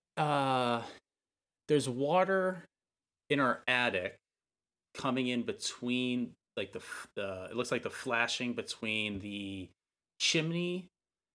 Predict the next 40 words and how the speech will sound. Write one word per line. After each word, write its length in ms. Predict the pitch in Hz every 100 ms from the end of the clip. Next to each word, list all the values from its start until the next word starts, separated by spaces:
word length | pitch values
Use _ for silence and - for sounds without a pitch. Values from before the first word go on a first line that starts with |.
| _
and 80 | 110
maybe 180 | 113 110
the 120 | 95
roof, 520 | 101 135 208 - -
like, 300 | 104 98 92
the, 420 | 101 98 95 95 92 _ _ -
and 120 | 113
it's 120 | 104
just, 340 | 117 - - - _ _ _
it's 100 | -
not 100 | 185
a 40 | 160
lot 300 | 120 107 117
of 60 | 123
water. 220 | 123 123
Like, 200 | 117 - -
the, 280 | 110 101 95
the 120 | 104 101
description 600 | - 139 120 117 95 95
made 160 | 110 101
it 60 |
sound 220 | - 98
a 40 | 92
lot 120 | 92
worse. 280 | 90 98 -
I 20 |
mean, 140 | 104 101
it, 80 | 95 - - _ _
it 140 | 135 127
is, 200 | 131 127
there 140 | 120
is 140 | 127 120
water 320 | 113 107 104
in 80 | 95
there, 160 | 95
and 80 | 98
it 140 | 98 101
is 140 | 98
now 300 | 110 104 95 95
dripping 580 | - 107 107 101 92